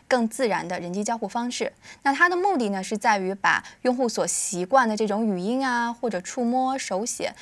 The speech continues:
等等一系列最低成本的输入方式，这种交互方式，带到我们跟科技产品的这个互动当中。那我们今天要给带-，带给大家的这个电子墨水，也是 more personal computing 下面非常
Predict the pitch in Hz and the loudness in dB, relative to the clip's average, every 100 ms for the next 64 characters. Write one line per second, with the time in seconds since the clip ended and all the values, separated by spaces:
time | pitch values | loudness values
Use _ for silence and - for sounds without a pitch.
0 | - - 214 285 196 185 220 262 254 247 | -6 0 2 2 0 0 -2 -2 0 0
1 | 226 - - - - 311 - 302 320 - | 0 -4 -20 -8 -2 -2 0 -2 0 -2
2 | 190 196 - - - 202 190 208 220 - | -2 -2 -2 -6 -6 -4 -2 -2 -2 -2
3 | 196 208 190 180 - 330 339 220 196 208 | -4 -4 -6 -6 0 0 2 0 0 -2
4 | - - - - 233 202 185 170 165 208 | -4 -6 -8 0 2 6 4 2 -2 -2
5 | 220 - 247 220 - 170 190 - - 190 | -2 -2 -2 -2 -4 -6 -8 -10 -8 -6
6 | 180 185 277 320 190 170 170 170 185 _ | -6 -4 -2 0 -2 -4 -6 -8 -8 _
7 | _ _ - - - 294 277 254 - 214 | _ _ -20 -20 2 6 6 4 -4 0
8 | 202 196 285 302 302 247 202 202 226 202 | 2 2 0 2 4 4 2 0 -2 -2
9 | - - 269 185 190 185 202 208 202 190 | -4 2 4 4 2 2 2 2 0 -2
10 | 220 277 202 202 247 214 170 - 170 - | 0 0 0 0 -2 -2 -6 -6 -6 -4
11 | 190 190 202 220 214 196 - 165 - 233 | -4 -4 -4 -6 -4 -6 -6 -8 -4 -4
12 | 220 202 185 180 160 - 277 - 175 | -2 -2 -2 -4 -8 -6 -6 -4 -8